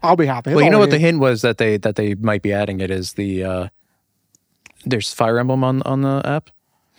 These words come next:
Speaker 1: Yes.
Speaker 2: But the J-, Japan one has the Japan only one, and there's that whole, uh, linking between games feature
Speaker 1: Mm-hmm.
Speaker 2: that they implemented through the app. Um, and there is, uh, I think, like, cutting room floor sorta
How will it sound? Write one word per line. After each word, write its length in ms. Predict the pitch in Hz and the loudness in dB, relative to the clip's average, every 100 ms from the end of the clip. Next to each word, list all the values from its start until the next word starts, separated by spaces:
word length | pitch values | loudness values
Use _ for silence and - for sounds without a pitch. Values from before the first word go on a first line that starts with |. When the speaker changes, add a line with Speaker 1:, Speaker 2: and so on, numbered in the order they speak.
| - | -10
Speaker 1:
Yes. 360 | 156 - - - | -8 -8 -6 0
Speaker 2:
But 220 | 120 - | 0 -2
the 60 | 104 | -6
J-, 120 | - _ | -10 _
Japan 380 | 120 - 147 160 | -4 -2 -2 0
one 120 | 113 | -2
has 220 | 113 95 | -4 -4
the 160 | 107 98 | -4 -4
Japan 380 | - - 117 107 | -6 -6 -4 -2
only 280 | 120 127 | -2 -2
one, 360 | 101 95 90 95 - - - _ _ | -4 -6 -6 -8 -12 -20 -20 _ _
and 160 | 110 101 | -4 -2
there's 260 | 104 101 | -2 -2
that 200 | - 101 104 | -4 -4 -2
whole, 580 | 123 113 110 104 101 - | 0 2 2 0 -4 -4
uh, 320 | 110 101 98 | -4 -4 -4
linking 500 | 95 110 127 127 131 | -2 -2 -2 -2 -2
between 400 | 113 - 117 104 | -2 -4 -4 -2
games 300 | 98 104 127 | -2 -2 -2
feature 380 | - 160 202 208 - | -4 -4 -2 -4 -4
Speaker 1:
Mm-hmm. 220 | 147 147 143 - _ _ _ | -6 -6 -8 -14 _ _ _
Speaker 2:
that 160 | 110 101 | -4 -2
they 100 | 110 | -2
implemented 720 | 170 143 127 104 90 101 - | -4 -2 0 0 -2 -4 -6
through 220 | - 139 120 | -6 -4 0
the 160 | 113 | 0
app. 280 | 117 92 87 - - _ _ _ _ _ _ _ | 0 -2 -4 -10 -20 _ _ _ _ _ _ _
Um, 420 | 110 101 92 87 - _ | -4 -4 -4 -6 -10 _
and 180 | 117 110 | -6 -2
there 260 | 120 123 117 | 0 0 0
is, 580 | 120 110 104 98 - - _ - | -2 -2 -4 -6 -12 -16 _ -6
uh, 300 | 107 98 90 | -4 -4 -4
I 80 | 113 | -4
think, 320 | 113 101 - | -6 -8 -6
like, 220 | 107 92 | -6 -6
cutting 340 | - 117 101 101 | -6 -4 -4 -4
room 160 | 98 | -6
floor 320 | 95 104 101 101 | -6 -4 -2 -4
sorta 480 | - 98 92 87 | -4 -4 -4 -6